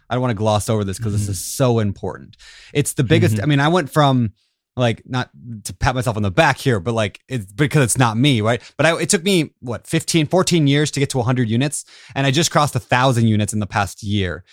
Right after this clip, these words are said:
Speaker 1: So, like, went from, it was, like,
Speaker 2: Mm-hmm.
Speaker 1: this dramatic shift where I spent so many years grinding, doing everything. I was out there looking for, for properties. I was out there talking to real estate agents, uh, making offers, fixing properties,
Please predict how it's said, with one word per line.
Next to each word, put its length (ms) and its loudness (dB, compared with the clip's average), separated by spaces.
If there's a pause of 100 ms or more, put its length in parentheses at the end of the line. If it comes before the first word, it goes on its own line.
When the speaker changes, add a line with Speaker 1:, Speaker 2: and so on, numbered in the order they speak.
Speaker 1:
So, 160 -2
like, 120 2
went 180 -2
from, 160 -6
it 120 -4
was, 160 -2
like, 160 -2
Speaker 2:
Mm-hmm. 300 -4
Speaker 1:
this 160 2
dramatic 600 4
shift 300 0
where 80 -2
I 40 2
spent 220 0 (120)
so 260 2
many 160 4
years 300 4
grinding, 600 2
doing 200 2
everything. 300 -2
I 100 0
was 240 -2 (260)
out 200 2
there 220 4 (160)
looking 460 2
for, 280 2 (160)
for 140 0
properties. 560 2
I 40 4
was 100 -2
out 40 2
there 120 0
talking 360 -2
to 60 2
real 160 2
estate 200 -4
agents, 460 -4
uh, 160 -8
making 360 -2
offers, 500 -2 (260)
fixing 420 2
properties, 560 0